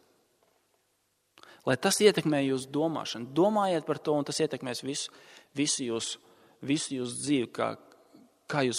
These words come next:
funkcionējat šeit zemes. Es, es jums pavisam konkrēti cenš-, cent-, centīšos pielietot. Ko tas nozīmē? Man liekas, kā mēs varam ļaut tam, ka Kristus ir augšām cēlies, un mēs kā Dieva bērni ar Kristu kopā jau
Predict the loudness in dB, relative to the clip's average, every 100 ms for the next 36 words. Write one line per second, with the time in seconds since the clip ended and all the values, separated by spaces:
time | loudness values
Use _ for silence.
0 | 0 0 0 -4 -6 -8 -8 -8 -8 -6
1 | -6 -4 0 0 4 4 4 4 4 4
2 | -2 -2 -6 -6 -4 -4 -4 -6 -2 -2
3 | -2 -4 -4 -6 -10 -20 _ _ _ _
4 | _ _ _ -16 0 4 4 2 -2 -2
5 | 0 2 4 4 2 4 2 0 -8 -18
6 | -16 0 2 4 4 6 8 10 12 10
7 | 8 2 -14 -18 -20 0 2 4 2 0
8 | -8 -12 0 2 2 2 2 6 4 4
9 | 0 -2 0 2 2 0 -4 -4 -4 -4
10 | -4 -2 2 2 2 -2 0 -2 0 0
11 | 2 2 4 6